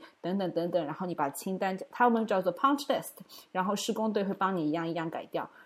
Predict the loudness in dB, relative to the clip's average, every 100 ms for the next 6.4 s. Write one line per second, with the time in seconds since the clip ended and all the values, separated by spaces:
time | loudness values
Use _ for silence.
0 | _ -4 -2 -2 -2 -2 2 2 2 -2
1 | -2 -2 -2 -4 -6 -6 -8 -10 _ _
2 | 6 8 8 6 2 -2 -2 -2 -2 2
3 | 2 2 2 2 0 -2 -2 -2 -2 0
4 | 0 2 2 2 2 0 0 0 -2 -2
5 | 0 2 4 2 0 -2 0 0 2 0
6 | -4 0 0